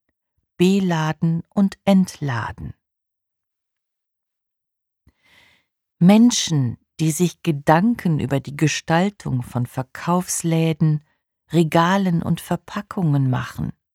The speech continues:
und dafür sorgen, dass Lebensmittel sicher sind.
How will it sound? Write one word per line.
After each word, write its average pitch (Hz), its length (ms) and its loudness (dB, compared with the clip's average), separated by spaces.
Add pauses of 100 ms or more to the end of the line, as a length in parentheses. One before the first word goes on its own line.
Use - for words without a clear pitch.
(720)
und 240 380 4
dafür 190 420 0
sorgen, 175 680 0 (180)
dass - 280 -6
Lebensmittel 156 880 -4
sicher 165 400 -6
sind. - 540 -16